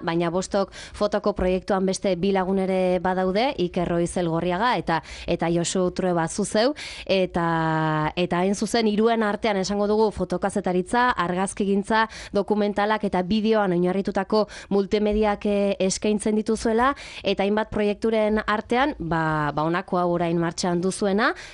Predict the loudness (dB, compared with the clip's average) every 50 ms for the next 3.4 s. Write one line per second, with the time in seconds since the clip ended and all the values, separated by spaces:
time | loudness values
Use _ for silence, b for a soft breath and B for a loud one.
0 | B B -4 -2 -2 0 0 0 0 0 -2 -2 -2 -2 -2 -2 -2 -2 0 0
1 | 2 2 0 0 0 0 -2 -2 0 0 -2 -2 -2 0 0 2 2 2 0 B
2 | B B B B B B B 2 2 4 4 4 4 2 2 2 2 2 2 2
3 | 2 2 2 2 2 2 0